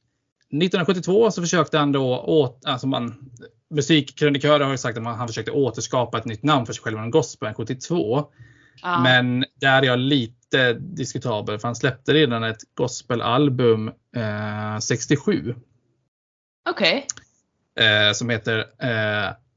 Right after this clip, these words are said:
Speaker 1: How Great You Are. Och då vann han faktiskt också Grammy för den
Speaker 2: <gasps>
Speaker 1: också. Men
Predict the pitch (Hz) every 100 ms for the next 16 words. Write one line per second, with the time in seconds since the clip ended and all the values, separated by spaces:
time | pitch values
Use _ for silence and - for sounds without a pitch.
0 | _ _ _ _ - - 143 135 143 135
1 | 123 120 143 131 143 110 80 113 - _
2 | _ _ - - _ _ _ _ _ _
3 | _ - _ - 123 127 139 123 123 113
4 | 113 117 123 127 147 104 - 104 85 -
5 | _ 139 73 - - _ _ _ _ -
6 | 220 220 180 - _ _ - - 107 101
7 | 135